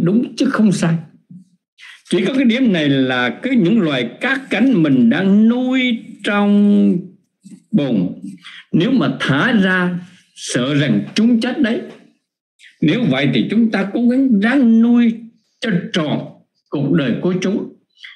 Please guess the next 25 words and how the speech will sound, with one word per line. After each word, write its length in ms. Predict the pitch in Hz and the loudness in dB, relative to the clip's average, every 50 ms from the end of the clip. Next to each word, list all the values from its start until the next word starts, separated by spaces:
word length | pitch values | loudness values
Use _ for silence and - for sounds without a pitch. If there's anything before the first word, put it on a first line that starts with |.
| _ _ | _ _
Còn 300 | - 151 147 135 120 - | -6 -4 0 0 0 0
khi 240 | - 202 208 202 202 - | 0 0 0 0 0 0
thả 180 | 190 190 208 | -2 0 0
ra, 180 | 196 196 196 196 | 0 0 0 -2
chư 220 | - - 226 208 | -2 -2 -2 -2
vị 280 | 165 135 123 117 110 - | 0 0 0 0 -2 -2
cũng 120 | - 117 135 | 0 0 0
phải 160 | 180 175 - - | 0 0 -2 -2
cẩn 300 | - 190 254 269 - - | -2 0 0 0 0 0
thận 240 | - 120 123 117 113 - | -2 -2 -2 -2 -2 0
tìm 240 | 156 151 139 117 - - | 0 2 2 2 0 2
cái 100 | 202 208 | 4 4
môi 260 | 208 220 226 214 160 143 | 4 4 2 -2 -4 -2
trường 240 | 147 147 127 120 123 | -2 0 2 2 2
nào 260 | 117 107 101 95 92 - | 2 0 -2 -4 -2 0
đúng 320 | 226 240 285 339 302 185 | 2 2 2 2 0 0
hợp 240 | 120 123 113 101 - - | 0 -2 -4 -4 -6 -2
với 80 | 131 | 0
nó 180 | 139 156 170 - 175 | 0 0 0 0 0
để 160 | 151 175 175 - | -2 -2 -2 -4
thả. 240 | - 120 120 - - - - _ - - - - _ | -4 -2 -2 -2 -4 -8 -12 _ -20 -20 -20 -10 _
Nếu 320 | - 127 131 147 175 226 233 | 0 2 2 2 2 0 0
mà 400 | 180 151 139 135 123 113 104 - - | 0 2 2 2 2 0 -2 -2 -2
chúng 160 | 196 208 196 | 0 0 0
ta 180 | 185 175 170 | 0 0 -2